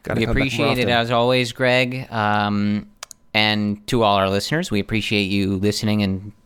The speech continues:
Speaker 2: listening to and supporting the C H G O Cubs podcast. Uh, Ryan, Luke, Cody will be back with you, of course, to start the week on Monday at the usual one twenty time slot.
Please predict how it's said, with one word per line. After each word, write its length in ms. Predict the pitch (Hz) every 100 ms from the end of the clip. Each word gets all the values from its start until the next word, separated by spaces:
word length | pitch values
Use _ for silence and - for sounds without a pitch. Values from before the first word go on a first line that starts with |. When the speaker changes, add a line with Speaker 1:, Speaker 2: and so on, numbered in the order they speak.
| -
Speaker 2:
listening 360 | 113 - 104
to 220 | 101 120 104
and 160 | 98
supporting 580 | - - 117 110 110 113
the 160 | 98 95
C 280 | - 101
H 140 | 98 -
G 140 | 98
O 140 | 95 90
Cubs 360 | - 95 95
podcast. 720 | - 113 117 127 127 127 - - - - - -
Uh, 320 | - 98 98 95
Ryan, 540 | 101 110 120 117 117 113
Luke, 500 | 107 117 117 - -
Cody 400 | 120 120 123 123
will 160 | 127 107
be 120 | 101
back 280 | 104 101 -
with 200 | 104 110
you, 160 | 107
of 100 | 104
course, 440 | - 117 113 - -
to 220 | - 101
start 360 | 95 - 107 -
the 60 |
week 460 | 98 117 143 - -
on 220 | - 95 92
Monday 480 | 110 135 143 147 139 - - -
at 360 | 95 90 - 117
the 140 | 104
usual 920 | 92 90 87 95 104 104 101 104 101
one 440 | 107 101 104 101 -
twenty 480 | - 110 104 101 92
time 380 | - - 127 143
slot. 460 | - 143 143 151